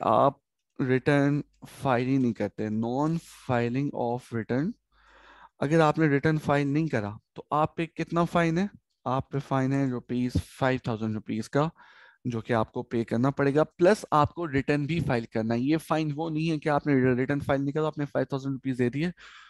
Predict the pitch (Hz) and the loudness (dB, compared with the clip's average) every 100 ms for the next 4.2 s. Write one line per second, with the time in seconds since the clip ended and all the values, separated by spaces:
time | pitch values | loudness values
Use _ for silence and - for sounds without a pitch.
0 | - 135 135 139 127 120 120 120 127 131 | 0 2 4 4 4 4 4 0 0 0
1 | 160 127 143 135 135 135 139 143 147 151 | 0 -2 -4 -6 -8 -2 0 2 2 2
2 | 160 - 135 - 151 113 113 143 160 160 | 0 0 -2 -2 -4 -4 -2 -2 -2 0
3 | 165 160 170 165 202 - - - _ 160 | 0 2 0 0 -2 -6 -18 -20 _ 2
4 | 180 | 2